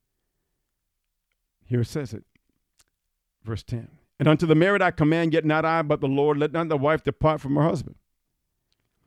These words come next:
But, and if she depart, let her remain unmarried or be reconciled to her husband, and let not the husband put away his wife." Amen. You can look at our, uh, on our website, international deliverance ministries dot org, and you can look at more,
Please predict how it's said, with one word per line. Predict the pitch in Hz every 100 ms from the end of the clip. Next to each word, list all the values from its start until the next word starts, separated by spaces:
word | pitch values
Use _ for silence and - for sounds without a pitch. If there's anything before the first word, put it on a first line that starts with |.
| _ _ 98
But, | 160 262
and | - 175
if | 190 180
she | 190
depart, | 160 - 170 196
let | 175
her | 156
remain | 147 143 143
unmarried | 139 147 196 196
or | 156
be | 143
reconciled | 139 160 151 - 147
to | 139
her | 135
husband, | 151 160 147
and | 135
let | 143 160
not | 156
the | 143
husband | 131 143 127 120
put | 135
away | 120 127
his | 120 104
wife." | 117 127 98 - - - _ _ _ _ _ -
Amen. | 120 120 120 98
You | 101
can | 127
look | 139 147
at | 147
our, | 139 117 - _ -
uh, | 127 -
on | 127
our | 131
website, | 127 151 135 127
international | 143 139 139 - 131
deliverance | 123 127 127 123
ministries | 131 120 131 113
dot | 131
org, | 127 123 120 113
and | 139 131
you |
can | 123
look | 131 127
at | 120
more, | 131 139 135